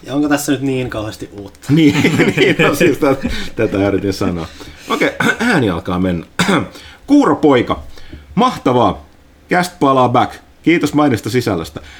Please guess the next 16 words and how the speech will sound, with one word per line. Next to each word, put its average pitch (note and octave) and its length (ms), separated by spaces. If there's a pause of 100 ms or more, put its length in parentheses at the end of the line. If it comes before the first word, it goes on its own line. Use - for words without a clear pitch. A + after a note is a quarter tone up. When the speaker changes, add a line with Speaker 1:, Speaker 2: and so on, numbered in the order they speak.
(320)
Speaker 2:
Kuuropoika, G3 500
mä E3+ 80
arvostan E3 360
tästä, C#3 220
se D#3+ 80
ei - 20
ollut D3 120
kuitenkaan D#3 360
yhtään C3 300
huutomerkkiä G2+ 720
tässä - 160
lauseessa. - 1000 (560)
<laughs> D#3+ 800
Kovin, D#3+ 320 (260)
kovin G3 280
niin. E3+ 140